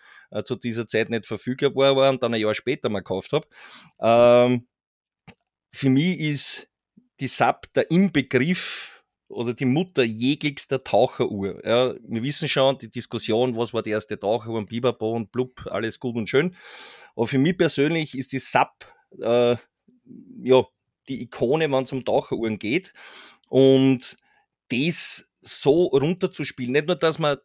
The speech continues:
die Uhr eigentlich versucht, damit zu schmälern, ja, äh, finde ich, ist eine Frechheit in meinen Augen, äh, einen hart arbeitenden Beruf, äh,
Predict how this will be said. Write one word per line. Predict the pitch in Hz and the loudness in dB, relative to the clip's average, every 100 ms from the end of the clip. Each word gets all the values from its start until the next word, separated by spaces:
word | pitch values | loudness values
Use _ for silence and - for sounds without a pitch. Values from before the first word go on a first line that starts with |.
| - | -8
die | 123 - _ | -8 -8 _
Uhr | 160 226 196 - | -4 2 2 2
eigentlich | 113 120 117 120 - _ | -2 -2 -4 -8 -8 _
versucht, | 139 - 156 147 - 131 | -6 -4 -4 -6 -6 -4
damit | 123 - | -4 -6
zu | - | -10
schmälern, | - 110 104 110 143 214 220 - | -10 -6 -4 0 0 0 -4 -6
ja, | 113 147 160 - - - _ | -2 -2 -4 -10 -20 -20 _
äh, | - 131 | 2 2
finde | 127 - 156 160 | 2 0 -2 0
ich, | 156 | -2
ist | 147 - | -2 -2
eine | 135 | -4
Frechheit | - - 151 - 104 101 | -6 -4 -4 -4 -2 -2
in | 104 | -2
meinen | 104 104 | -2 -2
Augen, | 90 104 127 151 - - _ _ | 0 0 0 -2 -6 -20 _ _
äh, | 117 | 2
einen | 117 117 - 120 123 127 123 _ | 4 2 2 2 4 2 -2 _
hart | - 107 120 160 - - | -6 0 2 0 -6 -2
arbeitenden | 104 127 143 151 123 123 | -2 0 -4 -4 -4 -4
Beruf, | 123 113 139 202 269 - - _ _ - | -2 0 2 2 0 -4 -14 _ _ -2
äh, | 127 127 131 131 | 2 4 4 4